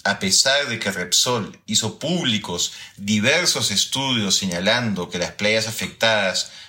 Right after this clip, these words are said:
por el derrame ya estaban limpias, esto ha sido desmentido por sucesivas evaluaciones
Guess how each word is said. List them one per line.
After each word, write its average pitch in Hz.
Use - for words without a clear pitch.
por 107
el 95
derrame 95
ya 104
estaban 110
limpias, 104
esto 143
ha -
sido 139
desmentido 120
por 101
sucesivas 135
evaluaciones 104